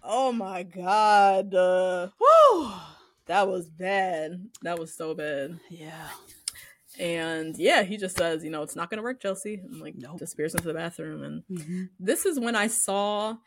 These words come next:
Speaker 1: for sure the similarities between Chelsea and Clay. They just express
Speaker 2: Yeah.
Speaker 1: very
Speaker 2: Mm-hmm.
Speaker 1: differently. So Chelsea
Speaker 2: Yeah,
Speaker 1: just looks fucking
Speaker 2: yeah.
Speaker 1: wild. But they both, they both are guilty of, like, dumping their shit on their partner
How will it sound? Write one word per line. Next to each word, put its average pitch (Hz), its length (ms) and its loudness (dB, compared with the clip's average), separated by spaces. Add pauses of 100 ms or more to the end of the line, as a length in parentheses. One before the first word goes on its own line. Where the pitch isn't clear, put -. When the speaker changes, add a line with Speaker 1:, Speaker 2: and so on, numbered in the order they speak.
(520)
Speaker 1:
for - 240 -4
sure 202 460 -2
the 175 120 -6
similarities 175 840 -2
between 170 360 -10
Chelsea 170 460 -6
and 139 120 -4
Clay. 175 480 -6 (560)
They 185 120 -2
just 190 180 -8
express 190 260 -2
Speaker 2:
Yeah. 190 680 2 (200)
Speaker 1:
very 226 440 4
Speaker 2:
Mm-hmm. 233 80 2
Speaker 1:
differently. 320 560 -2
So - 160 -8
Chelsea 240 220 4
Speaker 2:
Yeah, 208 140 6
Speaker 1:
just 170 80 4
looks 180 140 -10
fucking 156 140 -8
Speaker 2:
yeah. 127 140 -6
Speaker 1:
wild. 185 500 -4 (320)
But 180 140 -4
they 233 160 0
both, 220 520 -4 (760)
they 202 160 -2
both 247 320 0
are 202 100 0
guilty 190 320 -2
of, 175 100 -6
like, 156 260 -8
dumping 180 480 -6
their 160 180 -4
shit - 460 -4
on 156 160 -8
their - 140 -6
partner 165 500 -10